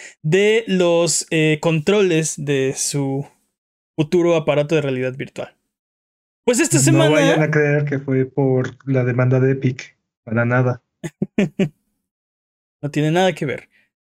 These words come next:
Speaker 1: Esta semana, gracias a P S V R Without Parole y después confirmado independientemente por Upload V R,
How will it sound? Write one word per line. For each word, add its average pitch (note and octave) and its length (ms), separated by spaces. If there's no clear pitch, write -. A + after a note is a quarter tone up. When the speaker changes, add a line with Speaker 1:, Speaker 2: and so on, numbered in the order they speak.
Speaker 1:
Esta A3 220
semana, B3+ 540
gracias G3+ 580
a F#3 460
P F#3+ 120
S F#3 120
V F3+ 160
R E3 180
Without D#3 460
Parole D#3+ 500
y C4+ 380
después F#3 360
confirmado E3 440
independientemente D#3 760
por D3+ 120
Upload C#3 300
V D#3 140
R, C3 240